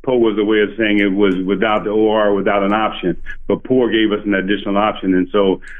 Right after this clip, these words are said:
I was driven to get out of Parkdale and do something greater. There was something on the inside that just kept pushing me to, to, to try to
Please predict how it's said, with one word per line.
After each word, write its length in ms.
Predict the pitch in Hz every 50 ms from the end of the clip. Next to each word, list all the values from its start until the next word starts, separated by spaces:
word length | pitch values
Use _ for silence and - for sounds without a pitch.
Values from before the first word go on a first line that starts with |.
| - -
I 80 | 98 107
was 260 | 104 104 101 98 -
driven 540 | - 117 139 143 127 123 113 113 110 107 - -
to 260 | 107 101 101 98 95 - -
get 160 | 120 117 113
out 240 | 113 117 117 120 113
of 160 | 110 - -
Parkdale 580 | - - 127 127 117 98 92 104 104 101 104 101
and 120 | 95 90
do 180 | 110 117 110 -
something 460 | - 117 110 95 - 101 98 95 87
greater. 560 | - 107 120 120 110 98 101 95 92 92 - - - - - -
There 100 | - 117
was 140 | 110 110 107 -
something 260 | 160 156 - 135 127
on 140 | 131 127 117
the 180 | 113 117 117
inside 380 | 104 92 90 - 104 95 95 90
that 100 | 98 92
just 240 | 101 107 104 - -
kept 220 | 113 104 - -
pushing 380 | - 131 117 - - 110 104 104
me 100 | 101 101
to, 220 | 101 98 98 - - -
to, 140 | 107 101
to 200 | - - 101 95
try 240 | - - 123 120 113
to 180 | 110 104 95